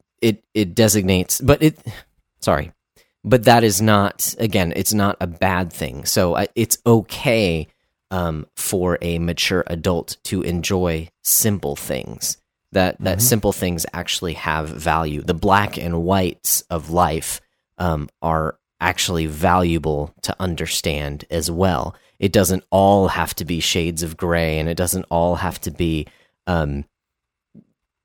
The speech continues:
Speaker 1: well, lem-, let me put it in terms of, like, movies nowadays. Um, I feel like a lot of people try to take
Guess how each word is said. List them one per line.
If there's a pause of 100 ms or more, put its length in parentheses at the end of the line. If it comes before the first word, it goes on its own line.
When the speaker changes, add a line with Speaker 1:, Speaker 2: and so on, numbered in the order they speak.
(720)
Speaker 1:
well,
lem-,
let
me
put
it
in
terms
of,
like,
movies
nowadays. (480)
Um,
I
feel
like (120)
a
lot
of
people
try
to
take